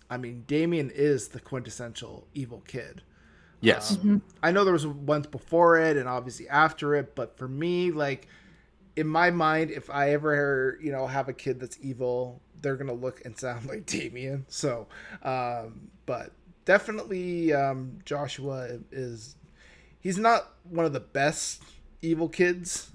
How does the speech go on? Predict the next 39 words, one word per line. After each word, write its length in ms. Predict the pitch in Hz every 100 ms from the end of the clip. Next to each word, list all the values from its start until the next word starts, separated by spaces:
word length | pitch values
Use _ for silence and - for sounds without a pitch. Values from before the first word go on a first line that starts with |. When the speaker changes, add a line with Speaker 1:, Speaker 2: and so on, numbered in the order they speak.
| - - 139
Speaker 1:
but 180 | 127 117
he's 220 | 170 285
up 100 | -
there 100 | 320
for 120 | -
sure. 220 | 226 180 190
You 140 | 202
know, 80 | 214
he 160 | 240
puts 220 | - 285 269
in 100 | 240
a 40 |
good 160 | 160 123
effort. 440 | 120 - 190 - - - - - -
Um, 460 | 127 127 127 127 269
Speaker 3:
Well, 180 | 349 381
and, 120 | 349
and 220 | 320 339 -
he 160 | 381 320
is, 200 | 302 247
like, 340 | 240 214 208 - _ _ -
evil. 640 | 190 185 - 143 90 196 -
Like, 220 | 214 208
his, 320 | 254 247 214
his, 400 | 208 226 240 - -
he 180 | -
doesn't 360 | 208 247 247 247
care 580 | - 196 196 190 196 - _
who 540 | - 214 208 208 202 - _
dies 460 | - 185 190 190 190
or, 300 | 180 185 185
like, 340 | 180 180 175 - - -
takes 280 | - 196 -
the 80 | 185
blame 440 | 185 185 185 180
for 120 | - 180
whatever 300 | 170 170 180
he's 200 | 185 170
doing. 400 | 185 180 185